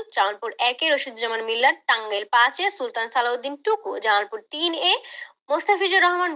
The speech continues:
বাবুল এবং ময়মনসিংহ চার আসনে ওহাব আতন্দকে নির্বাচনী মাঠে নামাতে বলা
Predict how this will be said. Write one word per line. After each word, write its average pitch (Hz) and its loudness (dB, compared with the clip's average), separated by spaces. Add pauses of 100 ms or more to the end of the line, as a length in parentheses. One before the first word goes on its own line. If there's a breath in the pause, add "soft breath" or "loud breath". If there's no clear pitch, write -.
বাবুল 320 2 (180)
এবং 415 -2 (120)
ময়মনসিংহ 330 -4 (240)
চার 220 8
আসনে 247 0 (100)
ওহাব 302 0 (160)
আতন্দকে 370 -4 (160)
নির্বাচনী 233 -4
মাঠে 214 2
নামাতে 196 0
বলা 180 0